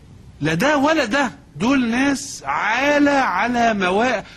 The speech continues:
مش على موائد، على ما يتساقط من على الموائد من فتات. يقول لك يا أمريكا روسيا كذا، لا، الإسلام وبس فقط. وأنا الملك فيصل راح نادي الثقافة،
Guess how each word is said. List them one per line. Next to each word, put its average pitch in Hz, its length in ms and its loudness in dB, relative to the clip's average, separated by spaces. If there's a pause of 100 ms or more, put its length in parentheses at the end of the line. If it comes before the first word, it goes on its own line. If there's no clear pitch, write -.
(140)
مش 151 180 -6
على 151 180 0
موائد، 160 300 -2 (140)
على 170 280 -2
ما 240 320 0
يتساقط 214 800 -2
من 185 120 2
على 180 200 0
الموائد 180 560 0
من 165 140 -2
فتات. 143 400 -4 (1040)
يقول 165 180 -2
لك 156 120 -4 (220)
يا 190 240 -4
أمريكا 190 440 -4
روسيا 190 340 -2
كذا، 180 300 -6
لا، 190 440 -2 (420)
الإسلام 151 720 -2 (360)
وبس 117 600 -6
فقط. - 340 -8 (680)
وأنا 160 360 0 (1160)
الملك 202 300 -2
فيصل 226 420 0
راح 208 220 0
نادي 214 240 2
الثقافة، 175 840 -2